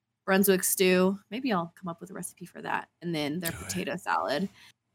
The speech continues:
Speaker 1: Um, and the thing that I liked about their potato salad is that the main reason is it's not mustard based.
Speaker 2: Okay.
Speaker 1: 'Cause I really, really,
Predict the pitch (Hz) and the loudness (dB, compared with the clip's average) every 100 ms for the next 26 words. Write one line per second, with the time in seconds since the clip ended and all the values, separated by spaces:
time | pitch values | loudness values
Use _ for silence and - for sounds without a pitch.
0 | - 185 180 160 135 - - 208 208 254 | 2 6 6 4 0 -6 0 0 2 0
1 | 285 277 214 180 156 180 202 196 165 - | 4 4 4 4 4 4 2 2 2 2
2 | 175 185 175 156 185 180 185 175 170 156 | -4 -4 -4 -2 2 4 4 2 0 0
3 | - 175 175 170 165 185 220 240 254 233 | -2 -4 -4 0 2 4 4 2 2 2
4 | 175 170 - 156 127 135 - 127 - - | 0 -2 -2 0 0 -2 -4 -6 -6 -10
5 | - - _ _ _ - 76 - 180 165 | -10 -16 _ _ _ -8 -8 -6 -2 -2
6 | 160 _ _ 175 190 202 214 196 175 156 | -2 _ _ -12 -2 6 8 10 8 4
7 | 165 160 117 120 | -2 0 0 -2